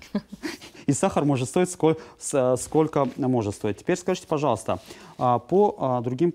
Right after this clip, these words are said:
а, продуктам, э, пи-, питания. Достаточно ли у нас производится картофеля, вот, а, спрашивает, а,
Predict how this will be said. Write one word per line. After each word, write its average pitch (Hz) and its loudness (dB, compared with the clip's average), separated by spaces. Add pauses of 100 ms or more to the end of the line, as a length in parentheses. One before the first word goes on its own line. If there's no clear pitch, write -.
а, 113 0
продуктам, 120 -4
э, 113 -4
пи-, 139 -6
питания. 98 -2 (880)
Достаточно 139 0
ли 127 0
у 120 0
нас 127 -2
производится 113 -2 (240)
картофеля, 110 0
вот, 101 -4 (100)
а, 107 -4
спрашивает, 104 -4 (240)
а, 98 -4